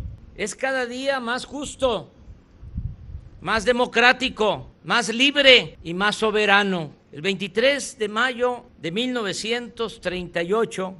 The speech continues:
cinco días después de la expropiación petrolera, el presidente Lázaro Cárdenas recordaba en sus apuntes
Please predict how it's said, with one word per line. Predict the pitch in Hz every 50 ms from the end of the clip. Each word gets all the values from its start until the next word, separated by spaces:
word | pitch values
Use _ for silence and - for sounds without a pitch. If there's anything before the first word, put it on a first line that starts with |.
| - - _ _ _
cinco | - - 262 285 285 - - 226 208
días | 185 233 247 247 226 156
después | 156 196 180 - - - - 214 233 240 240 - - - - - - - - _ _ _ _ _ _ _ -
de | 165 170
la | 180
expropiación | 170 180 170 180 175 - 180 165 - 208 220 -
petrolera, | 196 190 160 170 185 185 208 226 240 233 226 - - _ _ -
el | -
presidente | - 202 185 190 196 196 220 240 233 233 220 208
Lázaro | 208 220 208 214 196 190 - -
Cárdenas | 185 196 214 214 214 214 208 214 214 208 - - - - - - _
recordaba | - 170 175 - 196 196 196 233 269 277 269
en | 247 214
sus | - 208 - 208
apuntes | 196 - - 262 294 294 277 - - 262 254 220 185 - - - -